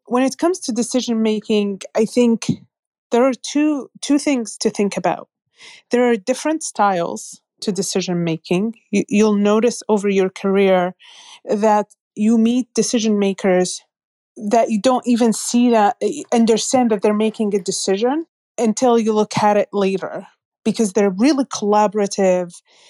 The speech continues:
and they bring people together to make decisions together. And behind it all, they're the ones who are looking at the information and understanding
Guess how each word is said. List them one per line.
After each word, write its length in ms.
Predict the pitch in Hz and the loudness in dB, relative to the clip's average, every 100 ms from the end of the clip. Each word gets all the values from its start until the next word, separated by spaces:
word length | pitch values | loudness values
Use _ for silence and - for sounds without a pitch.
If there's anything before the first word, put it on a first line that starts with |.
| - | -6
and 220 | 202 190 | -4 -2
they 140 | 202 208 | 0 0
bring 360 | 202 233 240 - | 0 -2 -2 -6
people 420 | - 247 254 220 208 | -4 -2 0 0 0
together 680 | - 208 202 190 190 180 _ _ _ _ | -2 0 2 4 2 -2 _ _ _ _
to 140 | - | 0
make 320 | 220 226 220 - | 2 2 0 -2
decisions 600 | 208 - 214 208 190 - | -2 0 0 0 -2 -4
together. 600 | 196 185 185 180 175 175 _ - - - | -4 0 2 2 0 -2 _ -20 -20 -4
And 220 | 208 208 - - 226 | 0 0 -2 -12 -6
behind 460 | 202 214 - 254 240 | -2 -2 0 0 2
it 160 | 226 - | 0 0
all, 420 | 247 208 196 - _ - | 0 0 -2 -6 _ -2
they're 220 | 220 233 | 0 2
the 100 | 233 | 0
ones 360 | 214 214 214 | 0 0 0
who 120 | - 208 | -2 -2
are 140 | 185 185 | -2 0
looking 500 | 208 233 233 214 196 | -2 0 0 0 0
at 200 | 190 - | -2 -2
the 100 | 196 | -2
information 840 | 196 - 196 196 196 - 190 180 | -2 -2 0 0 0 -2 -2 -2
and 220 | 196 190 | -2 0
understanding 720 | 208 214 208 - 208 190 180 | 2 2 2 0 -2 -2 -6